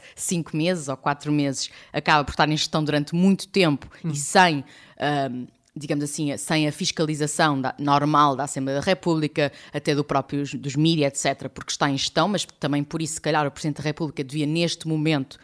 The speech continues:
Speaker 1: ter sido mais, ahm, mais político, mais concreto, mais, mais fiscalizador, mas pondo essa,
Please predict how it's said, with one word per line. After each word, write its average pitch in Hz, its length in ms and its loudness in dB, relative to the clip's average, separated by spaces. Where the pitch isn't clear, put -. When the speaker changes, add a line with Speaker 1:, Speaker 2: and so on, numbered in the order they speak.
Speaker 1:
ter 160 180 -2
sido 147 420 -4
mais, 147 540 0
ahm, 131 540 -2
mais 165 360 4
político, 175 640 -2
mais 147 160 2
concreto, 160 640 0
mais, 135 500 -4
mais 160 220 2
fiscalizador, 143 880 0
mas 156 160 0
pondo 202 340 4
essa, 175 240 4